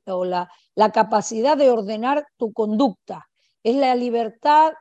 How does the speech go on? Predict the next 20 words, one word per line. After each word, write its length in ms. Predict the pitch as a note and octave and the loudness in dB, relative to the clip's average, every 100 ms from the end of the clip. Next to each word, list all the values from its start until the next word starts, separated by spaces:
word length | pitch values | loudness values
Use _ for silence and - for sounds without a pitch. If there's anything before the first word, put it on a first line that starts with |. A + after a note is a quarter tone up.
| - | -16
de 360 | F#3+ A3+ A3 A3 | -8 -4 -4 -2
determinar 920 | A#3 A3+ A#3 A3 A3+ A#3 D4+ E4 E4 | -4 -2 -6 -6 -6 -2 2 2 2
qué 120 | C4+ | 0
vas 240 | A#3+ A3+ - | 2 0 -4
a 40 | |
hacer. 320 | G3+ D4 A#3 | -8 -2 -2
De 140 | F3+ B3+ | -2 -4
hecho, 280 | - D4 G#3+ | -2 -4 -2
continuamente 1160 | A3+ G#3 C#4 E4+ E4 C4+ A3 G3+ - A#3 D4+ _ _ _ - | -6 -6 -4 0 0 2 0 -2 -2 -2 -2 _ _ _ -10
estamos 500 | A3+ - C4 D4+ - | -8 -4 -2 -2 -4
ejerciendo 720 | G#3+ G3+ F3 - G#4 F#4+ G#3 | -6 -6 -6 -4 -2 -2 -4
nuestra 320 | F#3 E3 F#3 | -6 -8 -4
voluntad 640 | F3+ F#3 G3+ A3+ A3+ G#3 B3 - _ _ | -2 -2 -4 -4 0 0 -2 -14 _ _
porque 320 | B3 A3+ A#3+ | 2 2 2
Dios 240 | A3 C4+ C#4+ | 0 0 0
nos 260 | C4 A3 | -2 -4
dio 360 | F#3 D#4+ E4+ A#3+ - | 0 2 4 2 0
esa 360 | A3+ A3+ A#3+ - | -6 -4 -6 -4
capacidad. 680 | F#3+ G#3 F3+ A3 F#3+ E3+ E3+ | -8 -8 -10 -6 -4 -4 -4
Dios 500 | G3 C#4 D#4+ F4 | -4 4 4 4